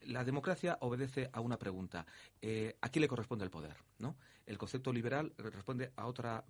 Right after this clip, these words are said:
pregunta, es, independientemente de quién le corresponda el poder, ¿cómo debe de ejercerlo? Eso sería, digamos, el, el concepto, la esencia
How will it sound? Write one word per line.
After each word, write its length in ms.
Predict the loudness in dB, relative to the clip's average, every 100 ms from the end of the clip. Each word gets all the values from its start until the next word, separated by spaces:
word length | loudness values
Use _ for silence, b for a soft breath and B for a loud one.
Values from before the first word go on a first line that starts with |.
| -6
pregunta, 480 | -4 -2 -2 -2 -2
es, 200 | -4 -2
independientemente 720 | 4 6 6 6 4 4 4
de 100 | 2
quién 140 | 4 2
le 60 |
corresponda 420 | 4 2 2 2
el 60 | 4
poder, 280 | 6 4 2 b b b b 4
¿cómo 200 | 6 8
debe 160 | 6
de 60 | 4
ejercerlo? 500 | 0 -2 -8 -8 -20 _ _ B B
Eso 160 | 0
sería, 460 | 2 2 2 2 -2 -10
digamos, 560 | -6 0 0 0 -4 -6
el, 300 | -6 -4 -6
el 160 | -8 -6
concepto, 480 | -4 -2 0 2 2
la 160 | 0
esencia 480 | 4 4 4 0 -4